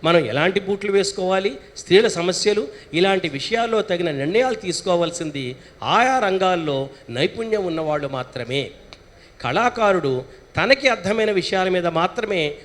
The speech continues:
తీర్పులు ఇవ్వడానికి సాహసించాలి. కళాకారుడి పరిధి ప్రశ్నలు వేయటం కాదు, పరిష్కారాలు వెతకడం మాత్రమే అనేవాళ్ళు ఎప్పుడూ ఏ రచనలు చేయని వాళ్ళైనా అయి ఉండాలి, లేదా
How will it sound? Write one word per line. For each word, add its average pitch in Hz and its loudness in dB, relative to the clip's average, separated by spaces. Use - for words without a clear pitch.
తీర్పులు 220 -2
ఇవ్వడానికి 170 -2
సాహసించాలి. 151 -4
కళాకారుడి 170 2
పరిధి 180 -2
ప్రశ్నలు 220 0
వేయటం 185 4
కాదు, 165 0
పరిష్కారాలు 214 4
వెతకడం 208 0
మాత్రమే 180 0
అనేవాళ్ళు 165 2
ఎప్పుడూ 196 2
ఏ 143 -2
రచనలు 196 2
చేయని 156 -2
వాళ్ళైనా 185 2
అయి 202 2
ఉండాలి, 214 -2
లేదా 135 0